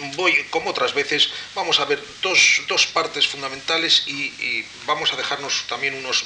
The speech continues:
minutos finales muy breves para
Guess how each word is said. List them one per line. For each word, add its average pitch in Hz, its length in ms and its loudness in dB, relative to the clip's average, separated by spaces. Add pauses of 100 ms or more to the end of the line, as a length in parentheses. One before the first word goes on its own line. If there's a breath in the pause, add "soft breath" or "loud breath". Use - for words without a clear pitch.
(100)
minutos 117 460 0
finales 131 420 -2
muy 127 140 -4
breves 123 360 0 (320 loud breath)
para 143 320 0